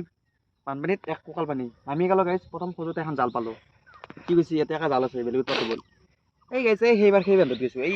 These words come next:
সি দেখিছেনে পিতমক, জুম কৰি দিয়া অলপ। তাতে গৈছোঁ জাল পাতপে, মই কৈছোঁ তাক, "মই পানীত নামনো, তই নাম।" সি গাইজ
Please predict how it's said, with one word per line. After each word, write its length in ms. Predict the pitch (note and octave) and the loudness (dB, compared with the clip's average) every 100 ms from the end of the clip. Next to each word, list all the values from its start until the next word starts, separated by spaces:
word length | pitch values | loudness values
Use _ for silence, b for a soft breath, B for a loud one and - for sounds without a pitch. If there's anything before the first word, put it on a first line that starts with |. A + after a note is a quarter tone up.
| F3+ | -4
সি 80 | E3+ | -6
দেখিছেনে 280 | C#3+ - D#3 | -6 -8 -10
পিতমক, 380 | E3 E3 F#3+ - - - _ _ | -8 -8 -8 -10 -16 -20 _ _
জুম 120 | C3+ C3+ | -12 -6
কৰি 120 | D3+ | -4
দিয়া 160 | C#3+ | -2
অলপ। 160 | C3+ E3+ _ - - - - _ _ _ _ _ - - _ _ _ _ _ - - - _ _ | -2 -4 _ -20 -20 -20 -20 _ _ _ _ _ -20 -20 _ _ _ _ _ -20 -20 -20 _ _
তাতে 140 | D3 F3+ | -8 -4
গৈছোঁ 200 | E3 D#3 | -4 -2
জাল 120 | D3+ | -2
পাতপে, 280 | C#3+ C#3 F3+ G#3 - _ _ C#3+ | -2 -4 -6 -8 -14 _ _ -6
মই 120 | D#3 | -2
কৈছোঁ 200 | E3+ E3+ | -2 -2
তাক, 120 | F3 | -2
"মই 140 | D#3 D#3 | -2 -4
পানীত 200 | D#3+ D#3+ | -2 -2
নামনো, 220 | D#3+ E3+ | -4 -4
তই 180 | - D3 | -2 0
নাম।" 140 | C3 A#2 - - - _ _ - | 0 -4 -12 -20 -20 _ _ -8
সি 80 | F#3+ | -4
গাইজ 180 | F#3 | -2